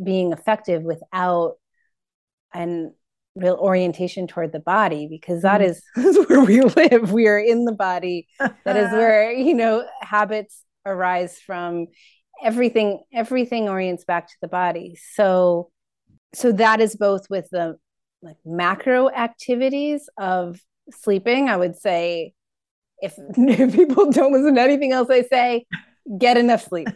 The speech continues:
Speaker 2: <laughs>
Speaker 1: period, right? <laughs> And that's, like, where you're dedicating your hours, right? That's
Speaker 2: Yeah.
Speaker 1: and then in terms of somatics, then there is the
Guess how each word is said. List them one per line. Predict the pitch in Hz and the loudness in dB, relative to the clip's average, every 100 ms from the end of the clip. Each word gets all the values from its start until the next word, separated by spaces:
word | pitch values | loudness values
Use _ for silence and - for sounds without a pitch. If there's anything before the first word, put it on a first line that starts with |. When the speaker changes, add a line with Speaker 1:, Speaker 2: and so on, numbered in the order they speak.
| 233 | -10
Speaker 2:
<laughs> | 226 330 - | -6 -2 2
Speaker 1:
period, | 381 587 330 285 277 254 - | 4 4 4 4 2 0 -2
right? | 247 247 277 - - | -2 0 0 0 -2
<laughs> | 427 392 - 277 - - - 240 - | -4 -4 -6 -6 -8 -10 -6 -6 0
And | 302 | 2
that's, | 302 311 349 | 2 0 -2
like, | 302 294 | -2 0
where | 262 | 0
you're | 269 254 | 2 0
dedicating | 240 240 226 254 214 214 196 | -2 -2 -4 -4 -4 -4 -8
your | 202 - | -10 -6
hours, | 220 226 208 165 185 196 _ 262 | -2 0 -2 -6 -12 -20 _ -10
right? | 190 214 240 | -4 -2 -2
That's | 202 196 - | -2 -4 -10
Speaker 2:
Yeah. | 185 190 180 180 175 | -12 -10 -8 -10 -10
Speaker 1:
and | 262 277 262 | -2 0 2
then | 302 311 311 285 - - | 2 2 0 -2 -6 -12
in | 233 | -12
terms | 220 226 208 | -8 -8 -6
of | 208 | -10
somatics, | - 214 202 185 185 185 - | -8 -8 -4 -4 -4 -6 -2
then | 208 208 | -2 0
there | 214 202 196 190 185 180 | 2 4 2 0 -4 -6
is | - _ _ _ _ _ _ _ _ - | -12 _ _ _ _ _ _ _ _ -10
the | 214 | -8